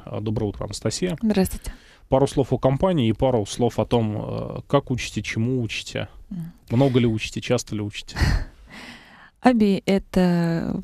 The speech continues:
Speaker 2: производитель компью-, программ. Я думаю, что всем известный
Speaker 1: Файнридер,
Speaker 2: Файнридер
Speaker 1: наверное, да,
Speaker 2: Лингва.
Speaker 1: самый
Speaker 2: Да.
Speaker 1: известный.
Speaker 2: Ну, Лингва, скорее,
Speaker 1: Лингва.
Speaker 2: самый известный, да.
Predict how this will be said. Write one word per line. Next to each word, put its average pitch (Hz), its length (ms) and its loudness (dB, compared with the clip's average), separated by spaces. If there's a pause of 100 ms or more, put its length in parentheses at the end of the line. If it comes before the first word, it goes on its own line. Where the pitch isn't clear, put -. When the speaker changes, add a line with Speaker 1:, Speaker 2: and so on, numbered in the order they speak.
(180)
Speaker 2:
производитель 180 540 4 (120)
компью-, - 560 -2 (160)
программ. 180 480 2 (340)
Я 185 120 -2
думаю, 180 320 0
что - 200 -4
всем 185 320 0
известный 165 460 -2
Speaker 1:
Файнридер, 139 240 4
Speaker 2:
Файнридер 123 320 8
Speaker 1:
наверное, 107 180 6
да, 107 60 6
Speaker 2:
Лингва. 123 200 6
Speaker 1:
самый 117 260 4
Speaker 2:
Да. - 60 4
Speaker 1:
известный. 170 380 -2
Speaker 2:
Ну, 214 120 2
Лингва, 214 340 2
скорее, 156 320 -2
Speaker 1:
Лингва. 127 380 4
Speaker 2:
самый - 20 -2
известный, 156 380 -4
да. 160 160 -6